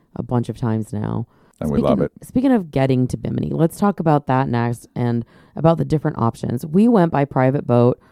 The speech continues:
Speaker 1: Our friends flew in on Silver Airlines, which is a commercial airline, and then we ended up flying home on a private plane. So pros and cons.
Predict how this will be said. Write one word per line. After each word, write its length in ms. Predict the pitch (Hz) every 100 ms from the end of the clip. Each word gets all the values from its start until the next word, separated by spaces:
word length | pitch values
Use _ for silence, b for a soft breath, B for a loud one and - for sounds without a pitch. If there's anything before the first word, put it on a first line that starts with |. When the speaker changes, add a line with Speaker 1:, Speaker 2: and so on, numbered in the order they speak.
| b b -
Speaker 1:
Our 120 | 143
friends 380 | - 156 165 -
flew 260 | 147 139
in 200 | 131 131
on 160 | 123 120
Silver 340 | - 127 139
Airlines, 520 | - 117 113 113 117 117
which 200 | 113 117
is 480 | 113 113 110 - -
a 60 |
commercial 440 | - 127 123 - -
airline, 500 | 120 117 113 110 113 b b b _
and 160 | 131
then 160 | 127 123
we 120 | 135
ended 220 | 135 127 120
up 120 | -
flying 320 | 123 117 113 113
home 560 | - 156 135 131 123 -
on 440 | 113 110 110 110 -
a 480 | - 107 110 110 107 b b _
private 440 | 151 117 113 - _ _ _ _ 147
plane. 480 | 151 117 101 - - _ _ _
So 500 | - 165 139 131 127 b b b b
pros 240 | 202 196 175
and 120 | 156
cons. 440 | - - - -